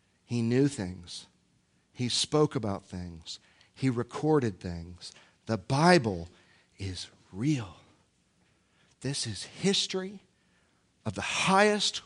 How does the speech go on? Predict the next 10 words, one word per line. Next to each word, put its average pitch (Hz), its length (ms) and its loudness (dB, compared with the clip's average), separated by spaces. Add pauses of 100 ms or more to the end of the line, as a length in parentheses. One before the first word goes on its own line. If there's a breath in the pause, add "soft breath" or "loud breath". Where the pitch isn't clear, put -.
quality, 139 680 2 (640 soft breath)
and 120 120 0
the 117 80 -2
prophecies 190 920 -2
that - 180 -8
we 175 200 0
are 196 100 0
gonna 151 200 0
study 180 360 2
together 135 580 2